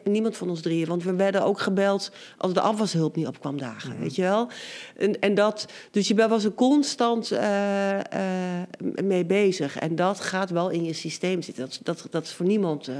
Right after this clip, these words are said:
Speaker 1: gezond. Eh, dus dat is ook wel wat ik er, denk ik, wel van geleerd heb. En wat ik nu nog steeds ook heel erg meedraag. Van ja, je moet echt voor je eigen rust, eh, eh, waken en, en af en toe de afstand nemen.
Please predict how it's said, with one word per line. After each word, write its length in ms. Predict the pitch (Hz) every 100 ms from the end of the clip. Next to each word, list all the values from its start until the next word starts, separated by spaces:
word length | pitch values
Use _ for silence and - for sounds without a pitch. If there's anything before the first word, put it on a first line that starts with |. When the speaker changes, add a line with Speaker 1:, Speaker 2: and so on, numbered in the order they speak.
| 143
Speaker 1:
gezond. 640 | - 156 143 165 277 - - - - - - - - _
Eh, 160 | - 180 175
dus 160 | 170 170
dat 200 | 190 202
is 260 | 202 - -
ook 200 | 196 175
wel 300 | 185 180 170 165 165
wat 280 | 175 175 - _
ik 200 | 185 180
er, 120 | 170
denk 200 | 170 170
ik, 80 | 165
wel 180 | 165 156
van 220 | - 160
geleerd 380 | 151 160 185 226
heb. 100 | 226
En 60 | 196
wat 140 | 175
ik 120 | 175
nu 300 | 180 175 180
nog 260 | 175 165 165
steeds 400 | - 180 190 190
ook 220 | 190 185
heel 200 | 185 185
erg 120 | 175
meedraag. 560 | 180 175 170 165 156 156
Van 160 | -
ja, 180 | 170 156
je 180 | 160 165
moet 260 | 165 170 -
echt 260 | 175 170
voor 140 | - 175
je 60 |
eigen 640 | 156 156 151 - 151 151 147
rust, 360 | 175 208 -
eh, 500 | 226 220 226 226 214
eh, 80 | 214
waken 360 | 208 208 220 208
en, 140 | 190
en 160 | 180 -
af 140 | 180
en 60 | 175
toe 100 | 185
de 60 | 180
afstand 300 | 202 - 214
nemen. 360 | 214 220 233